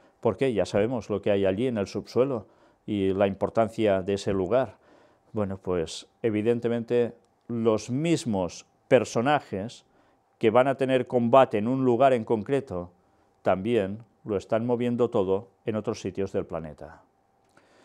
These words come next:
Estados Unidos despliega un portaaviones con su grupo en Oriente Medio por las amenazas de Irán.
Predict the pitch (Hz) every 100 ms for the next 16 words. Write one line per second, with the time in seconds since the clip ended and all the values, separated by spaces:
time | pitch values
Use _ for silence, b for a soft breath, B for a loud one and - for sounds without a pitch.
0 | b b b b b b _ _ _ _
1 | _ _ _ - 160 160 156 175 175 160
2 | 151 165 151 156 151 165 156 147 160 143
3 | - 131 - 135 165 165 139 139 165 156
4 | 156 170 170 165 165 139 139 127 131 160
5 | 156 151 123 123 101 92 95